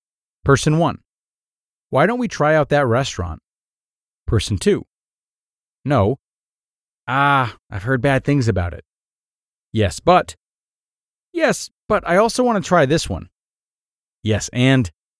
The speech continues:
"Yes, I'll organize the sitter." Person one, "I'm feeling really sad." Person two, "No."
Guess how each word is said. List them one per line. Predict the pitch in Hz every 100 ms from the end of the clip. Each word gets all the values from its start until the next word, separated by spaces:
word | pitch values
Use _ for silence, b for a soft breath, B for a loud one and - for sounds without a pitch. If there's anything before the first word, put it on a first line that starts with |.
| _ _ _ _
"Yes, | 127 107 - - - _ -
I'll | 131
organize | 147 143 135 131 127 -
the | 110
sitter." | 123 90 - _ _ _ _ _ _ _ _ _ -
Person | 123 - 139
one, | 202 113 - _ _ _ _ _ _ _ -
"I'm | 110
feeling | - 214 165
really | 110 143
sad." | 120 - 101 85 87 _ _ _ _ _ _ _ _ _
Person | - 110 113 104
two, | 208 123 - _ _ _ _ _ _ _ _ _
"No." | 147 131 101